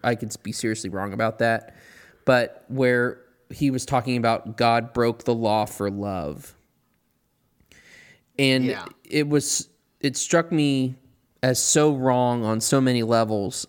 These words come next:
Speaker 1: I, I couldn't even, I couldn't even put words to all my disagreements with it at one point. I think I'm better than that now.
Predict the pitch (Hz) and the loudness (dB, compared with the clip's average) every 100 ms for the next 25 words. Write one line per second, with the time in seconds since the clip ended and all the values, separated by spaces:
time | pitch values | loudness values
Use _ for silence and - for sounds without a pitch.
0 | - 113 113 104 - _ _ _ _ _ | 0 2 2 -2 -14 _ _ _ _ _
1 | 110 123 123 90 135 _ - 175 156 156 | 0 2 0 -6 -14 _ -2 2 2 0
2 | - 131 123 120 117 113 110 - _ _ | -2 0 2 0 0 -2 -4 -8 _ _
3 | - 127 - 143 127 113 143 101 117 113 | -4 -2 0 0 0 0 0 0 2 2
4 | 110 - - 117 - 110 107 104 104 - | 0 -4 -4 -2 0 0 0 -2 -2 -6
5 | - 104 95 - 92 76 69 101 71 - | -6 -4 -4 -6 -6 -6 -8 -10 -14 -14
6 | - - - - - _ _ 117 110 131 | -14 -14 -18 -20 -20 _ _ -6 -2 0
7 | 123 117 123 127 127 127 135 - 135 135 | 0 0 2 2 2 2 2 0 0 0
8 | 143 143 | 2 -2